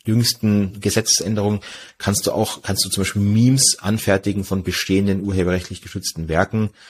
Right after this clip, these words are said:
ähm, wenn die eine gewisse unterhaltende künstlerische, äh, oder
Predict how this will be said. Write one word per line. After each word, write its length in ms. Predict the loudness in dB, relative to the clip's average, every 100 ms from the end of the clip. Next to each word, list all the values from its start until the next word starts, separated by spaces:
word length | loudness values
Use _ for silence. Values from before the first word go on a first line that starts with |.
| -20 -20 _ -4
ähm, 760 | 2 4 4 4 2 0 -4 -12 _ _ -6
wenn 160 | -2
die 80 | 0
eine 120 | 0
gewisse 600 | 0 0 2 6 6 4 0 -12 -14 -18 -20 -20 -20 _ -4
unterhaltende 580 | -2 -2 0 0 0 -2
künstlerische, 880 | -2 -2 0 0 2 4 2 0 -6 _ _ _ _
äh, 680 | -2 2 4 4 2 2 0 -6 -14 -20 -20 -12
oder 180 | -10 -10